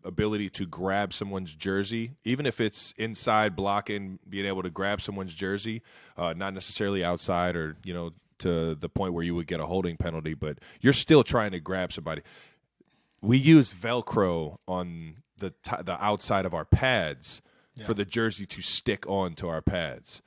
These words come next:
Speaker 2: I don't want
Speaker 1: So
Speaker 2: nobody
Speaker 1: it
Speaker 2: grabbing
Speaker 1: helps
Speaker 2: me.
Speaker 1: us. Yeah, exactly. So it, it kinda limits the, the opportunity for someone to be able to get a good,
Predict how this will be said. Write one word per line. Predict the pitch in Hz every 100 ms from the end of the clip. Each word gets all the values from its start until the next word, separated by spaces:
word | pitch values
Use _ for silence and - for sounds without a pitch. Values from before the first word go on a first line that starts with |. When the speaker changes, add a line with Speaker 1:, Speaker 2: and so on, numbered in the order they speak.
| -
Speaker 2:
I | 180
don't |
want | 208 180
Speaker 1:
So |
Speaker 2:
nobody | 175 -
Speaker 1:
it | 185
Speaker 2:
grabbing | 160 160
Speaker 1:
helps | -
Speaker 2:
me. |
Speaker 1:
us. | 85 - _ _ -
Yeah, | 98 117
exactly. | 82 95 95 76
So | - 95 90
it, | 87
it | 92 90 -
kinda | 117 113 101
limits | 90 101 110 98 -
the, | 101 92 92 90
the | 85
opportunity | 90 98 90 - 95 90
for | 82 90
someone | - 92 87
to |
be | 82
able | 87 85
to | 82
get | 92
a | 82
good, | 73 95 90